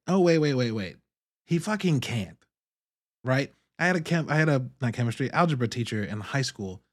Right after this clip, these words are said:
Uh, I can't, Schoppenhorst. Remembered his name, Mister Schoppenhorst. That motherfucker was smart as shit. And he understood math like it was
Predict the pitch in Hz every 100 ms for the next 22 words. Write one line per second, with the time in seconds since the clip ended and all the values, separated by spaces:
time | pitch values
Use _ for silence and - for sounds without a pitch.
0 | _ _ _ _ _ - 127 113 110 107
1 | 107 107 - - 101 - - 139 139 135
2 | 127 - - - 135 117 107 92 101 71
3 | - - - _ 110 107 113 120 117 82
4 | 64 _ 104 104 127 131 - 123 117 -
5 | 87 90 90 - - _ _ _ _ _
6 | _ _ _ - 202 220 202 196 185 156
7 | 127 - 143 131 - 110 - _ _ _
8 | _ - 92 196 185 160 165 143 131 120
9 | - - _ _ _ _ _ 135 131 143
10 | 107 117